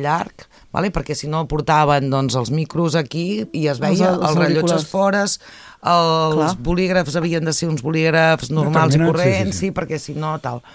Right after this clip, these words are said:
Speaker 1: Jo me'n recordo del boli Vic, eh?
Speaker 2: Sí,
Speaker 1: El
Speaker 2: sí,
Speaker 1: transparent
Speaker 2: sí.
Speaker 1: aquell que el gravaves.
Speaker 2: Sí,
Speaker 1: El
Speaker 2: sí.
Speaker 1: gravaves
Speaker 3: Ai,
Speaker 1: amb aquella
Speaker 3: o, o hi posaves
Speaker 1: fórmula.
Speaker 3: paperets a dintre,
Speaker 1: Eh,
Speaker 3: sí,
Speaker 1: amb
Speaker 3: sí.
Speaker 1: aquella fórmula. Jo ho havia fet,
Speaker 2: La
Speaker 1: això,
Speaker 2: Montse
Speaker 1: eh,
Speaker 2: està,
Speaker 1: de la
Speaker 2: està
Speaker 1: fórmula.
Speaker 2: responent la meva pregunta.
Speaker 1: Sí, te la responc, te la responc.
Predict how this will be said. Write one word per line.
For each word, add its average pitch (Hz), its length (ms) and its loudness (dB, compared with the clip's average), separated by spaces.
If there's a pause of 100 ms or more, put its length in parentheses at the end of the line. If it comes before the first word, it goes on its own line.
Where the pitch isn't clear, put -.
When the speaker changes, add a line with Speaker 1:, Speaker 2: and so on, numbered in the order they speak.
(500)
Speaker 1:
Jo 175 300 2
me'n 233 180 4
recordo 180 420 0
del 180 140 2
boli 139 240 0
Vic, - 400 -6 (340)
eh? 135 200 -2
Speaker 2:
Sí, 190 40 2
Speaker 1:
El 147 120 6
Speaker 2:
sí, 143 100 0
Speaker 1:
transparent 165 480 4
Speaker 2:
sí. 175 80 0
Speaker 1:
aquell 180 160 0 (260)
que 190 120 2
el 165 100 4
gravaves. 147 760 2 (240)
Speaker 2:
Sí, - 240 -4
Speaker 1:
El 156 80 6
Speaker 2:
sí. 147 60 2
Speaker 1:
gravaves 156 480 6
Speaker 3:
Ai, 156 80 2
Speaker 1:
amb 175 100 2
aquella 196 300 2
Speaker 3:
o, - 20 -2
o 156 60 0
hi - 20 4
posaves 233 240 4
Speaker 1:
fórmula. 156 300 4
Speaker 3:
paperets 156 340 2
a 165 80 4
dintre, 143 460 2
Speaker 1:
Eh, 117 40 -2
Speaker 3:
sí, 123 120 0
Speaker 1:
amb 175 100 4
Speaker 3:
sí. 180 60 4
Speaker 1:
aquella 202 260 4
fórmula. 175 480 4
Jo 156 80 4
ho 185 60 4
havia 220 180 2
fet, - 100 -2
Speaker 2:
La 214 120 4
Speaker 1:
això, - 20 6
Speaker 2:
Montse 233 260 6
Speaker 1:
eh, - 40 6
Speaker 2:
està, 202 160 6
Speaker 1:
de - 20 4
la 165 80 4
Speaker 2:
està - 160 4
Speaker 1:
fórmula. 269 80 4
Speaker 2:
responent 269 320 4
la 269 80 2
meva 247 240 4
pregunta. 240 640 4
Speaker 1:
Sí, 165 240 6
te 120 80 2
la 113 160 4
responc, 120 320 -2
te 123 80 2
la 123 80 4
responc. 135 320 0